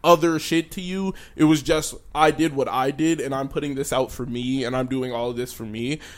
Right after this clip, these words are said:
then, nigga, if you make seven hundred thousand dollars and then ch-, choose to live the rest of your life out somewhere else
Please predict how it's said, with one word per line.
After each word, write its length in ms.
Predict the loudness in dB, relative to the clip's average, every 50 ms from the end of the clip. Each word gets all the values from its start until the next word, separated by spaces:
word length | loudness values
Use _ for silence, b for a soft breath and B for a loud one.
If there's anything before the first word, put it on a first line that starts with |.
| B B -2
then, 220 | 0 0 2 2
nigga, 400 | 2 2 0 0 -4 -6 -8 -8 -4
if 240 | -2 -4 -4 -4 -8
you 100 | -10 -6
make 260 | -4 -4 -4 -4 -4
seven 280 | -4 -4 -2 -2 -4
hundred 320 | -4 -4 -4 -4 -6 -6 -4
thousand 380 | 0 2 2 2 0 -2 0
dollars 480 | 2 4 4 4 4 4 2 0 -4 -6
and 180 | -6 -4 -2 0
then 140 | 0 0 -2
ch-, 100 | -4 -8 -14 -20 -20 -20 -20 -16
choose 400 | -10 -6 -6 -4 -4 -4 -6 -6
to 100 | -6 0
live 220 | 4 4 4 4 4
the 80 | 0
rest 240 | -4 -4 -4 -6 -6
of 40 | -6
your 120 | -8 -4 -2
life 280 | 0 0 0 0 0
out 360 | 0 2 2 0 -2 -4 -6
somewhere 380 | -4 -2 -2 0 2 2 2 4
else 520 | 4 4 4 4 2 -2 -6 -10 -14 -14